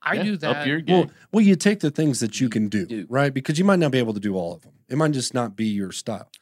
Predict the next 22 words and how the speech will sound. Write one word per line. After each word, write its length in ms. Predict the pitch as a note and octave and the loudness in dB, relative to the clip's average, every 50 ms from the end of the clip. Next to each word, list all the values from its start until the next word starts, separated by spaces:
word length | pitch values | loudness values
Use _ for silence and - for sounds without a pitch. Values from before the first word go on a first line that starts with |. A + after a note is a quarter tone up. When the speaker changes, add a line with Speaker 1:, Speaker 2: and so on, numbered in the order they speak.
| _ - | _ -14
Speaker 2:
Sure. 160 | - - - _ _ | -14 -14 -14 _ _
Speaker 1:
Uh, 160 | - E3 D3+ C#3+ | -8 -4 -2 -2
Speaker 3:
But 140 | D3 C#3+ - | 0 0 2
you 40 | D3+ | 2
gotta 140 | D#3 D3 C3 | 2 2 4
do 120 | C3+ C#3 | 2 2
as 80 | C3+ B2 | 2 2
many 180 | C3+ C#3+ C3 A#2 | 2 2 2 2
Speaker 1:
yeah. 60 | A2 | 2
Speaker 3:
as 80 | G2 G#2 | 0 -4
you 80 | G2+ | -8
can. 320 | - - - F3 A#2+ B2+ - _ _ - | -10 -8 -8 -8 -8 -10 -16 _ _ -6
Speaker 1:
I 100 | - F3+ | -4 -4
did 200 | G3 F3+ G3 E3+ | -2 -2 -4 -6
that, 300 | E3 D#3+ D#3+ D3+ C#3+ C3+ _ _ - | -4 -6 -6 -6 -8 -8 _ _ -12
uh, 300 | D3 C#3+ C3+ C3 B2+ D3 - | -12 -10 -10 -10 -10 -4 -2
Speaker 3:
And 80 | D#3 D#3+ | 2 2
don't 180 | G#3 A#3 G3 | 2 2 2
fake 360 | - - - A#2 D3+ G3 - | -2 -6 -6 -4 -4 -4 -4
it. 180 | - G2 - - | -6 -8 -6 -4
Look, 140 | D#3 C#3 - | -6 -4 -4
if, 140 | G2+ G2+ | -6 -8